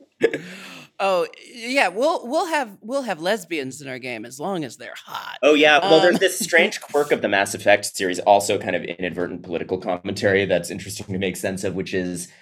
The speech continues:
Speaker 1: um, the first two games have no, have no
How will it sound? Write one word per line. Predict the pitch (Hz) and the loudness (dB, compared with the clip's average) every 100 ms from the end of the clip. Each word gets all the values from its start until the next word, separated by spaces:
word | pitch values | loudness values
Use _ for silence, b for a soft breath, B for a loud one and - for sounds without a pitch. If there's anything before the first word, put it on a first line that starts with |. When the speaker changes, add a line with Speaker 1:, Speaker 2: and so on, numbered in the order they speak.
| b _ | b _
Speaker 1:
um, | 98 90 87 82 - _ - | 0 0 0 -8 -16 _ -6
the | 104 | -4
first | - - 123 120 - | -4 0 0 0 -6
two | - 120 | -4 -4
games | - 98 92 90 90 90 - - | -2 -2 -2 -4 -4 -8 -12 -14
have | - 95 90 82 | -4 0 0 -2
no, | 95 90 87 85 85 85 - | -4 -2 0 -2 -4 -8 -12
have | 98 90 | -10 -8
no | 87 85 82 80 78 | -8 -6 -4 -6 -10